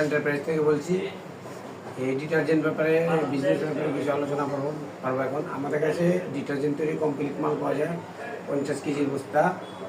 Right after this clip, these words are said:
সব উন্নত মানের মাল। আমরা যে ডিটারজেন্ট তৈরি প্যাকেজ দিচ্ছি, একটা প্যাকেজ, একটা প্যাকেট করা মেশিন, একটা ওজন মাপা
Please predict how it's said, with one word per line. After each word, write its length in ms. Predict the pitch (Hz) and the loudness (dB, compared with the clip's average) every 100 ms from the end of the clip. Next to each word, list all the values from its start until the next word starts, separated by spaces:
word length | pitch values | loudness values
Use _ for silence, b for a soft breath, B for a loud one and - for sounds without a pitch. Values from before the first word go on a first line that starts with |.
| - | -4
সব 140 | 135 127 | -2 2
উন্নত 220 | 156 151 147 143 | 2 2 2 2
মানের 220 | 139 131 | 2 2
মাল। 120 | 117 107 - | -2 -4 -2
আমরা 180 | 131 143 156 151 | 2 4 4 2
যে 60 | 165 | 0
ডিটারজেন্ট 380 | - 175 143 147 160 | -2 -2 0 0 0
তৈরি 200 | 165 185 196 - - - - | 4 4 4 -6 -10 -10 0
প্যাকেজ 260 | 151 170 151 | 4 4 4
দিচ্ছি, 200 | 151 - 127 | 2 -2 -2
একটা 120 | 107 127 | -2 -2
প্যাকেজ, 300 | 143 143 175 - - 202 208 - 208 | 0 4 2 2 -4 -4 -4 -4 -2
একটা 140 | 190 - | 0 2
প্যাকেট 200 | - - | 2 4
করা 140 | 175 165 156 | 6 6 6
মেশিন, 340 | 151 170 196 214 - - - - - | 6 4 4 4 -2 -10 -12 -12 -4
একটা 120 | 131 156 | 0 4
ওজন 160 | 151 160 | 6 6
মাপা 180 | 160 156 | 6 6